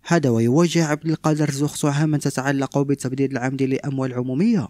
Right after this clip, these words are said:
من طرف موظف عمومي دون وجه حق، واستعمال غير شرعي لممتلكات وأملاك عمومية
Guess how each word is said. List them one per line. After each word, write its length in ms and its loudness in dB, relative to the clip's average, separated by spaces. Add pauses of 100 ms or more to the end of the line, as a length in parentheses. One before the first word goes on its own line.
من 120 4
طرف 340 2
موظف 440 2
عمومي 380 2
دون 200 2
وجه 340 0
حق، 260 -4 (280)
واستعمال 560 2
غير 280 2
شرعي 360 0
لممتلكات 760 2
وأملاك 480 2
عمومية 580 2